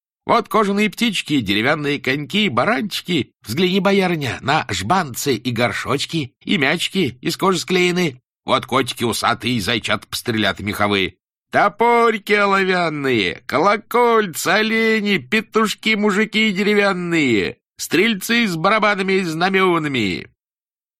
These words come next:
Марья Григорьевна выбрала для Никиты потешный вазок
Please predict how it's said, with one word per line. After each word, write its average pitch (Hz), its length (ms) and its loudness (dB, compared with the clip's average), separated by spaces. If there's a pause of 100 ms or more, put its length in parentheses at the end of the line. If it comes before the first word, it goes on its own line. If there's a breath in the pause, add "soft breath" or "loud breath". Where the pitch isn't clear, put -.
(160)
Марья 113 280 0
Григорьевна 98 480 0
выбрала 104 400 -2
для 90 160 -4
Никиты 92 420 -8
потешный 92 580 -8
вазок 98 600 -6